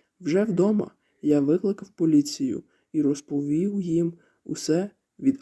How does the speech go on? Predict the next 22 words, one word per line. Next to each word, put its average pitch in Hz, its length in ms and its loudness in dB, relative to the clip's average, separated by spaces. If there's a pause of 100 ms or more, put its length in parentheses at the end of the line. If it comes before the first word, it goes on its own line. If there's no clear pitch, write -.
А 165 220 -6 (220)
до 147 160 -2
Я. 139 320 0 (460)
Вони 160 400 0 (260)
пообіцяли 151 800 0
перешукати 180 840 -4 (120)
весь 170 360 -4
ліс. 135 400 0 (520)
Через 143 260 -2
два 180 220 0
дні 170 240 2
пошуку 165 680 -4 (300)
вони 160 340 0 (300)
повідомили 165 600 0
мені, 147 520 2 (520)
що - 360 -4
обшукали 185 840 -6
все, 185 460 -4 (140)
що - 260 -14
тільки 185 380 -2
можна 165 420 2
було, 139 460 0